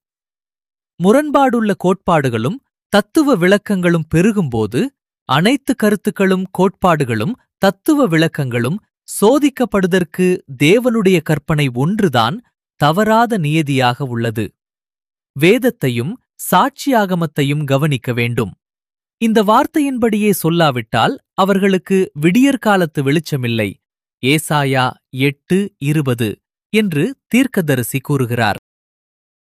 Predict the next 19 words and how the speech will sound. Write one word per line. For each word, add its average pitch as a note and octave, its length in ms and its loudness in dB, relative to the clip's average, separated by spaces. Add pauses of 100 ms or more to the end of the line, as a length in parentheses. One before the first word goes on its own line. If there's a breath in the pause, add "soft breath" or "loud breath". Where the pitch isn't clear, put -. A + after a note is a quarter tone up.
(200)
"சத்தமிட்டு G#3+ 720 -2
கூப்பிடு, E3 560 0 (340)
அடக்கிக் F3+ 480 0
கொள்ளாதே. B2+ 640 0 (400)
எக்காலத்தைப் C4 800 0
போல் G#3+ 360 2
உன் E3+ 200 -6
சத்தத்தை G3 600 -2
உயர்த்தி G3 600 0 (280)
என் D#3+ 220 2
ஜனத்துக்கு A3 840 0
அவர்கள் F3 440 0
மீறுதலையும் D#3 800 0 (500)
யாக்கோபின் A#3 720 0
வம்சத்தாருக்கு G3+ 800 0 (120)
அவர்கள் D#3+ 460 -2 (100)
பாவங்களையும் D#3+ 680 0
தெரிவி." D3 480 -2 (540)
ஏசாயா D3+ 600 0